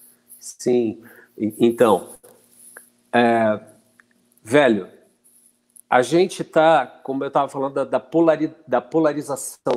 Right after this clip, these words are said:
né, da polaridade, né? A gente vai pra uma, vai pra um lado, parece que o mundo existe só ali, né? Cada lado tá, em,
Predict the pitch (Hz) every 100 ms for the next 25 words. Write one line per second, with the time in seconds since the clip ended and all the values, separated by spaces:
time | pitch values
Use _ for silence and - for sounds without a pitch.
0 | 107 98 107 139 127 120 104 101 95 92
1 | 98 107 104 _ 131 131 143 117 127 165
2 | 156 143 117 127 127 127 120 135 139 131
3 | 127 147 165 185 - _ _ - 120 135
4 | 151 - 160 - - 147 143 135 - 127
5 | 139 165 160 147 131 156 - - - 160
6 | 139 135 113 104 98 - 160 170 151 143
7 | 151 180 175 180 147 _ _ - 123